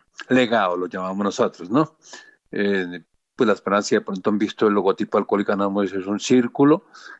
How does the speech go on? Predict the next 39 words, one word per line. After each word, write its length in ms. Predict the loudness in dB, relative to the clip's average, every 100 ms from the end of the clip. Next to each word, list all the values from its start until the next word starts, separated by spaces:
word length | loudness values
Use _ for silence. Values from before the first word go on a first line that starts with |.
| -4
dentro 380 | 0 0 2 0
del 80 |
círculo 380 | 2 0 2 4
hay 100 | 4
un 120 | 0
triángulo 380 | -2 -2 0 0
equilátero. 640 | 0 0 0 0 -6 -12 _ _ _ _ _ _
Cada 260 | -2 -2
triángulo, 480 | 0 -2 -2 -4 -4
cada 300 | 0 0 0
parte 320 | 0 -2 -2
del 140 | -4 -4
triángulo, 380 | -6 -4 -6 -6
cada 320 | -2 0 0
lado 200 | 0 0
del 140 | -4
triángulo 380 | -2 -2 -2 -6
significa 720 | -8 -10 -8 -10 -6 -6 -8 _
algo. 460 | -4 -4 -6 -16 _ _ _ _ _ -8
En 100 | -2
la 80 | 2
base 240 | 2 0
de 40 | 0
ese 140 | -2
triángulo 380 | 0 -2 0 -2
está 360 | -2 -2 -4 _ _ _ _ _ -2
la 160 | 0
recuperación 880 | 2 0 -4 0 0 0 0 2 0
y 140 | -6 -10
por 160 | -6
los 120 | -6 -6
costados 460 | -8 -4 -2 0
está 260 | -4 -2 0
la 160 | 0 0
unidad 360 | -2 -4 -4
y 60 | -6
el 100 | -8
servicio. 580 | -8 0 2 2 -8 -20 _ -20 -20 _ _
Entonces, 580 | -10 -4 -2 -2 -6